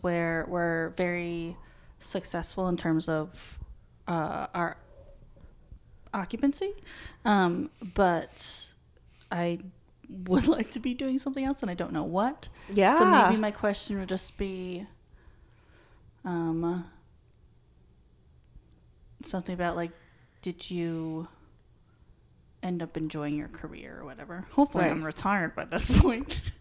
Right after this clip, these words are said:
Speaker 2: Yes, that's true too.
Speaker 1: <laughs> But, like, yeah, did you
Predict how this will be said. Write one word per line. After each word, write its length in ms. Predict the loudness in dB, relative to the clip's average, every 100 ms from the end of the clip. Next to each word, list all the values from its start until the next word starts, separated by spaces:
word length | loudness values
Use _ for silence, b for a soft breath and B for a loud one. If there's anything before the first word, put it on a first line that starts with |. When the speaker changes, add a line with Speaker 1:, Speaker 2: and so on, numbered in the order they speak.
| 12
Speaker 2:
Yes, 500 | 12 12 12 12 10
that's 260 | 10 10
true 160 | 10 8
too. 440 | 8 6 6 4
Speaker 1:
<laughs> 20 | 2
But, 160 | 2
like, 320 | 2 -2 -4 -12 -4
yeah, 220 | 0 0 0 -6
did 220 | -10 -6
you 460 | -6 -4 -6 -8